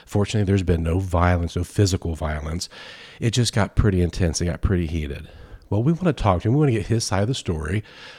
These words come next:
We want to make sure everyone's safe and there's a resolution to this. And so we ask, "Can we go in and try to talk to him?"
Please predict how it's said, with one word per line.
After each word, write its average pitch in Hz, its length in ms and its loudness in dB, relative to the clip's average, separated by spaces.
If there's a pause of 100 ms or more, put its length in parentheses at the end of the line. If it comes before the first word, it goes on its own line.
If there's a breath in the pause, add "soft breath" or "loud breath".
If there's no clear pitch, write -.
We 101 100 -2
want 107 160 0
to 110 60 2
make 104 160 2
sure 95 180 -2
everyone's 95 380 0
safe 92 640 0 (120)
and 85 100 0
there's 85 160 -2
a 85 60 -4
resolution 101 640 2
to 82 60 -2
this. 82 380 -2 (680 loud breath)
And 113 160 2
so 110 180 0
we 110 240 0
ask, 101 320 -2
"Can 92 140 -2
we 95 100 0
go 104 180 4
in 113 140 4
and 123 160 2 (160)
try 87 220 0
to 104 80 0
talk 135 340 0
to 98 80 0
him?" 80 300 -6